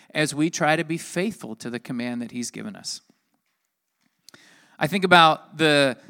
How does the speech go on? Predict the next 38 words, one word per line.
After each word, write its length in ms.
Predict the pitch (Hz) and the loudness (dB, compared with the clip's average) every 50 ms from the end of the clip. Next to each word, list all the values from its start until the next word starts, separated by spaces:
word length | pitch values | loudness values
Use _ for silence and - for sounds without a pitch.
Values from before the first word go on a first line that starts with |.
| - - | -18 -6
design 500 | 147 156 143 139 160 156 165 175 180 180 | -4 -2 -2 0 0 2 2 2 2 0
diversity 640 | 147 151 135 160 170 165 - - 165 143 135 127 123 | -2 -2 2 2 2 2 2 -4 -4 -4 -4 -4 -4
that 120 | 127 127 | -6 -6
was 160 | 131 131 - | -8 -6 -4
in 200 | 147 143 143 135 | -4 -6 -6 -8
Christ's 320 | - - 147 135 131 - - | -6 -4 -4 -4 -4 -4 -4
followers, 400 | 151 139 131 120 110 107 - - | -2 -2 -2 -2 -4 -8 -10 -8
people 320 | - 185 180 - 160 156 | -8 -8 -8 -6 -8 -10
from 220 | - - 139 127 | -8 -6 -6 -6
the 60 | 113 107 | -6 -8
whole 460 | - - 160 160 160 151 147 147 _ _ _ _ _ - | -8 -6 -4 -2 -2 -2 -2 -6 _ _ _ _ _ -12
spectrum 560 | - - - 160 156 - - 143 127 113 117 | -12 -6 -4 -4 -4 -4 -6 -8 -8 -6 -6
of, 320 | 117 113 113 - - - _ _ - | -6 -6 -6 -8 -14 -20 _ _ -8
of 420 | 131 135 127 120 117 113 107 - | -6 -4 -4 -4 -4 -6 -8 -12
walks 500 | - - 131 131 135 143 139 - - - | -18 -6 0 2 2 2 2 -2 -6 -6
of 120 | - 123 117 | -6 -6 -6
life 420 | 127 131 127 127 123 113 - - - | -4 -4 -2 -4 -4 -6 -10 -16 -6
in 260 | 139 135 135 131 127 | -4 -4 -2 -2 -2
the 100 | 123 120 | -4 -6
first 300 | - - 139 123 - - | -6 -6 -8 -8 -6 -8
century. 440 | - 135 131 - - 139 127 110 110 - _ - _ _ _ _ _ - | -10 -10 -10 -10 -8 -6 -8 -8 -8 -12 _ -20 _ _ _ _ _ -4
And 400 | 156 156 151 147 139 123 - - _ _ _ - _ - | -2 0 2 2 0 -2 -4 -12 _ _ _ -20 _ 0
I'm 240 | 147 156 170 175 175 | 2 2 2 4 2
reminded 580 | 170 160 160 165 175 202 254 277 247 208 170 160 | 0 0 0 0 2 2 2 2 4 2 2 0
of 180 | 147 - - | -2 -6 -6
Paul's 440 | - - 180 175 175 170 170 - - | -4 -2 0 2 2 0 0 -4 -6
first 280 | - 170 160 147 - - | -6 -6 -6 -6 -6 -4
letter 280 | 147 147 143 147 139 | -2 -2 -2 -2 -4
to 120 | - - 135 | -6 -6 -8
the 120 | 127 120 | -8 -8
Corinthians, 600 | - - 139 135 147 151 143 131 117 113 107 - | -8 -8 -6 -6 -6 -6 -8 -10 -10 -10 -12 -10
where 160 | 135 143 147 | -8 -8 -6
he 160 | 135 160 160 | -4 -4 -4
likens 600 | 151 147 147 160 208 220 - 220 208 190 170 156 | -2 0 2 2 0 0 0 -4 -4 -4 -6 -6
the 80 | - 165 | -8 -4
body 340 | 139 151 147 156 156 156 151 | -2 0 0 0 0 -2 -4
of 140 | 139 - _ | -6 -8 _
Christ 480 | - 156 135 127 127 - - - - | -6 -4 -4 -4 -4 -6 -10 -14 -16